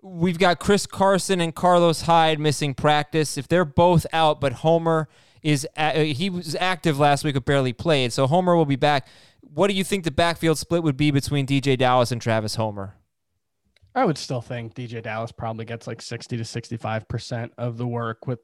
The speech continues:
Speaker 2: given the, the trust that they showed in him. Homer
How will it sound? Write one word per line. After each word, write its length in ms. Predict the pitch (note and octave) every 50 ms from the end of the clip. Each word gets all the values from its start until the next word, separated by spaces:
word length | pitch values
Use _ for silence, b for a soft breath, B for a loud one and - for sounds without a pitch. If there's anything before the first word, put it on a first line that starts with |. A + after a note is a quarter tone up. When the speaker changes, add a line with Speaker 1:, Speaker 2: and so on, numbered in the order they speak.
| _ C#3
Speaker 2:
given 300 | C#3+ C#3+ C#3 C#3 C3 B2
the, 340 | A#2+ A#2+ A#2 A#2 A2 G#2+ G#2 A#2
the 80 | B2
trust 360 | - - - C#3 B2+ - -
that 120 | C3 A#2+ -
they 120 | A#2+ A#2+
showed 320 | A2+ - - A#2+ A2+ A2+ A2+
in 100 | A2+ G#2
him. 340 | A#2 A2+ G#2+ G#2+ G#2+ G#2
Homer 480 | G#2 D#3 F#3 A3+ A#3 A3+ G#3+ G3+ F#3+